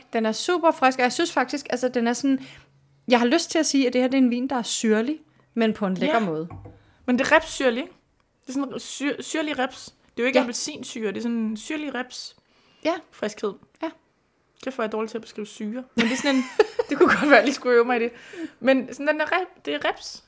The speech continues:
Speaker 2: tranebær, sådan noget,
Speaker 1: Ja.
Speaker 2: frisk syre, rigtig
Speaker 1: Ja.
Speaker 2: frisk syre.
Speaker 1: Ja. Jeg vil sige, nu drikker jeg jo ret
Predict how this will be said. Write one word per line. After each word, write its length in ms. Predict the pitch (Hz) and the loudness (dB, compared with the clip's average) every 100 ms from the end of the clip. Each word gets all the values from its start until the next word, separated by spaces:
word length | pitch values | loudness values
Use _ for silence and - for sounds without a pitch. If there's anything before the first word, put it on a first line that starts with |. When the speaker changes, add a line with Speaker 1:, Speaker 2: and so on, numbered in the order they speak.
| - | -8
Speaker 2:
tranebær, 480 | 311 381 302 277 - | -6 -4 -6 -8 -12
sådan 160 | - 285 | -14 -8
noget, 400 | 269 240 220 214 - - | -6 -4 -4 -6 -10 -10
Speaker 1:
Ja. 100 | 302 - | -10 -8
Speaker 2:
frisk 200 | - 349 | -8 -8
syre, 320 | - - 185 170 | -8 -8 -6 -4
rigtig 160 | 339 311 | -4 -6
Speaker 1:
Ja. 40 | 285 | -6
Speaker 2:
frisk 280 | 196 - | -10 -10
syre. 300 | - - 170 180 | -16 -14 -14 -4
Speaker 1:
Ja. 120 | 320 330 - _ - | -2 -2 -8 _ 0
Jeg 200 | 254 277 | 6 6
vil 80 | 277 | 4
sige, 500 | - 330 320 339 370 - _ _ _ - | 0 2 4 2 0 -4 _ _ _ -6
nu 160 | 277 | -2
drikker 260 | 320 285 262 | 0 2 2
jeg 80 | 220 | 2
jo 120 | 226 | 2
ret 120 | 226 | 0